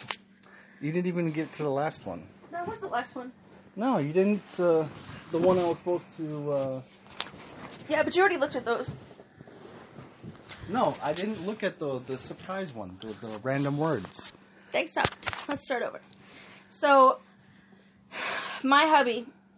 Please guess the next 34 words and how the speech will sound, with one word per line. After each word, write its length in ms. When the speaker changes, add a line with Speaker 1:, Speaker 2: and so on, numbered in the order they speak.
Speaker 2:
likes 320
to 60
do 140
this 220
thing 320
where 120
he 180
has 240
me 140
send 340
him, 260
usually 360
in 120
a 60
text 360
form, 320
three 340
random 440
words. 480
Speaker 1:
I 140
usually 440
do 240
that 200
when 120
I'm 160
in 80
a 60
bad 340
mood. 380
Speaker 2:
It 140
helps 360
alleviate 520
his 220
boredom, 500